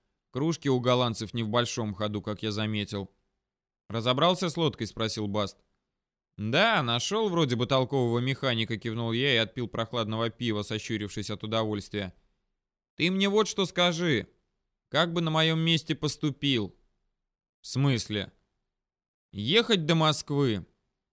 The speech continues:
Морем? Или всё же рискнул бы сушей, на машине?" "Однозначно морем", без всяких раздумий сказал он.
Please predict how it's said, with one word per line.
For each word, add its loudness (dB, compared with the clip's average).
Морем? 2
Или 2
всё 0
же 2
рискнул 0
бы 2
сушей, 0
на -2
машине?" -2
"Однозначно 0
морем", 0
без -2
всяких -4
раздумий -2
сказал -4
он. -2